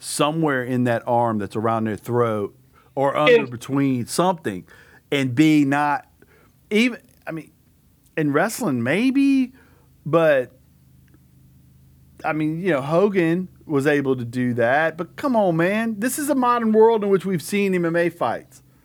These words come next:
Speaker 2: Yeah,
Speaker 1: It
Speaker 2: I know, fact, if you've got the legs in like that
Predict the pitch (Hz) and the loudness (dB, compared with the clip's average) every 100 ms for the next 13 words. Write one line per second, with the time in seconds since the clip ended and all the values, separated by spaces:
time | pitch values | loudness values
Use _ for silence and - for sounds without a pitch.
0 | _ _ _ - 233 277 165 - _ _ | _ _ _ 4 6 6 2 -6 _ _
1 | 202 196 277 294 277 - _ _ - 233 | 2 4 4 4 2 0 _ _ -2 0
2 | 233 - - 220 262 254 226 180 175 214 | 0 -4 -4 -4 2 2 2 0 4 4
3 | 254 233 240 233 220 214 202 202 185 185 | 4 2 2 4 2 0 0 0 2 0